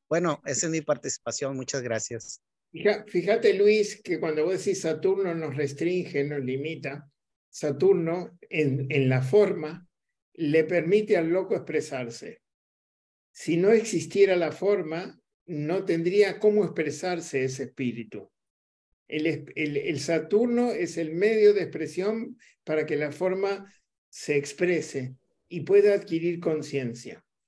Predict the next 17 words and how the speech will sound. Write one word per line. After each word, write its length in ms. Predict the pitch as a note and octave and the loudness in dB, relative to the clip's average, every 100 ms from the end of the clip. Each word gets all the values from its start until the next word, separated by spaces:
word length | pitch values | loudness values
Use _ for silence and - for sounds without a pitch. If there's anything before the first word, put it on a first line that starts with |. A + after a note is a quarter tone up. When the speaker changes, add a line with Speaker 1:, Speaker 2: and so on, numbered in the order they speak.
| _ _ _ _ _ _ | _ _ _ _ _ _
Speaker 2:
Entonces 260 | E3 D3+ F3 | -4 -2 -2
nosotros 840 | F3 E3 G#3+ B3+ A3+ E3+ F3+ - | -2 0 2 4 2 -2 -4 -18
somos 400 | - - F3+ F3 | -8 -4 -2 -2
el 140 | D#3+ C#3 | -4 -2
Saturno 560 | D3 D3 F#3 F3+ E3 | -4 0 0 2 0
del 200 | D#3 C#3 | 0 0
loco. 460 | C3+ B2 - B2 _ _ _ _ _ _ | -4 -6 -8 -14 _ _ _ _ _ _
El, 300 | F3 D#3 D#3 | -2 -2 -2
el 180 | F3+ F3 | 0 4
loco 260 | G#3+ G#3+ | 4 4
se 120 | - | 0
expresa 540 | D#3 - F#3 G#3+ G#3+ F3+ | -4 -2 4 4 4 -4
a 80 | E3+ | -4
través 340 | C#3 D3+ E3 | -4 -4 -4
de 80 | E3+ | -2
nuestra 380 | E3 D3+ - - | -4 -4 -6 -4
persona. 600 | C#3 C3 C3 A#2+ G#2 | -6 -4 -4 -4 -8